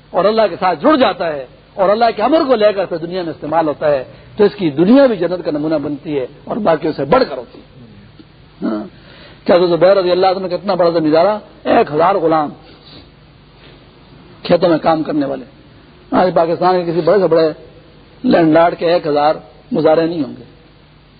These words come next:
ایک ہزار غلام کھیتوں میں کام کرنے والے، اور کہنے والے کہتے جب کھیت میں کام کر رہے ہوتے تھے تو دیکھنے والے آدمی کا خیال ہوتا کہ اتنا بڑا دنیا دار آدمی ہے کہ اس کا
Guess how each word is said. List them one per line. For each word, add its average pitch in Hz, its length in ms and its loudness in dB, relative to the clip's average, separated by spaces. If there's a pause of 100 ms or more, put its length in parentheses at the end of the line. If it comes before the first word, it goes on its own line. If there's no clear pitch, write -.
(1800)
ایک 220 300 4
ہزار 175 240 2
غلام 170 320 0
کھیتوں 165 300 -4
میں 156 140 0
کام 143 180 -2
کرنے 139 260 -10
والے، 131 160 -16 (720)
اور 190 220 4
کہنے 214 240 4
والے 196 160 2
کہتے 214 240 0
جب 190 220 0
کھیت 202 220 2
میں 208 160 -4
کام 185 220 -2
کر 196 140 -2
رہے 214 160 4
ہوتے 156 200 -2
تھے 165 160 -6 (680)
تو - 60 -2
دیکھنے 196 340 2
والے 185 180 2
آدمی 190 200 -4
کا 180 60 -2 (100)
خیال 180 180 2
ہوتا 180 220 0
کہ 175 160 -4
اتنا 180 220 -4
بڑا 160 180 2
دنیا 147 260 -2
دار 151 160 4
آدمی 165 280 -2
ہے 160 80 -4
کہ 151 80 -8
اس 147 80 -6
کا 170 100 -4